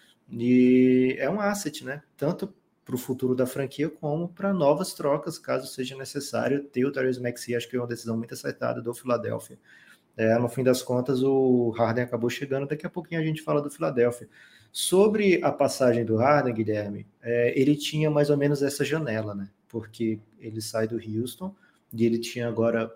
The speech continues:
mais um ano de play option. Fora esse ano, ele tinha mais uma play option, um super contrato, né, por volta de quarenta e sete milhões de dólares, mas ainda assim uma opção do James Harden,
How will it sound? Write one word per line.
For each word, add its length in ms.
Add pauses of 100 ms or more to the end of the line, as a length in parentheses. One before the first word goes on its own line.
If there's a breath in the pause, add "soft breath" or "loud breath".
mais 340
um 180
ano 260
de 140
play 340
option. 480
Fora 280
esse 240
ano, 360 (120)
ele 160
tinha 160
mais 240
uma 140
play 240
option, 400 (760 soft breath)
um 160
super 440
contrato, 560
né, 100
por 140
volta 240
de 80
quarenta 320
e 40
sete 280
milhões 220
de 60
dólares, 420
mas 400
ainda 260
assim 180
uma 120
opção 460 (360)
do 160
James 300
Harden, 380